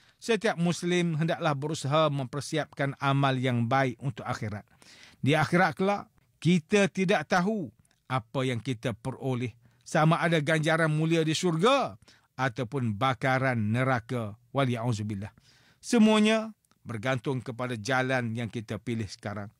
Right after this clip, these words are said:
Maka usahalah untuk mencari redha Allah Subhanahu Wa Taala dalam amal-amal soleh yang kita kerjakan. Sidang pendengar yang dirahmati Allah, sekian sahaja rancangan tafsir Al-Quran pada hari ini. Semoga kita semua mendapat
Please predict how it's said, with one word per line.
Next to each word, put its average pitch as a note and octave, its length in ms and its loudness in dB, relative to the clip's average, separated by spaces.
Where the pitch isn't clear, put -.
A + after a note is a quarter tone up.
Maka B2+ 320 2
usahalah F3 720 4
untuk C3+ 240 -4
mencari C#3+ 560 -2
redha D3 480 0
Allah C#3+ 240 0
Subhanahu F3+ 640 2
Wa G3 80 4
Taala A3 340 0
dalam A#2+ 640 0
amal-amal C3+ 720 2
soleh B2 400 -4
yang A#2 160 -2
kita A2 320 -6
kerjakan. G2 560 -8
Sidang D3 320 0
pendengar C3 480 2
yang A#2+ 160 0
dirahmati A2+ 480 -2
Allah, D3+ 320 2
sekian B2 400 -2
sahaja C#3+ 320 2
rancangan D#3+ 480 2
tafsir E3+ 240 -2
Al-Quran E3 480 -2
pada D#3 240 0
hari E3+ 240 -2
ini. F#3 160 -4
Semoga C3+ 400 0
kita B2+ 240 -4
semua B2+ 320 -2
mendapat A#2 320 -4